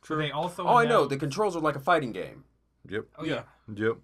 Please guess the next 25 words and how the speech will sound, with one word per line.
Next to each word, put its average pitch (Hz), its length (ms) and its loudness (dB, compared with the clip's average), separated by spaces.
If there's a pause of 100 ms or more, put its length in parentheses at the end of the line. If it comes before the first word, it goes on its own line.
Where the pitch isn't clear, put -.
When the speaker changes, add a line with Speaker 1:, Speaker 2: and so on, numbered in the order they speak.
(120)
Speaker 4:
No, 185 220 0
it's 240 140 0
fun. 214 260 -2
Like, 156 140 2
whenever 185 280 -2
I 143 60 4
would 117 140 -4
play 143 180 -6
it, 107 80 -8
it's 113 140 -14
fun. 107 380 -10 (140)
Speaker 1:
I 107 60 -6
mean, 117 340 -2
I 92 100 -4
always 104 260 0
enjoy 87 260 -2
myself, 85 540 -6
but 78 260 -8 (180)
I 95 120 -12
ain't 104 80 -10
got 98 120 -6
time 92 220 -10
for 80 180 -8
it 76 60 -8
anymore. 78 380 -16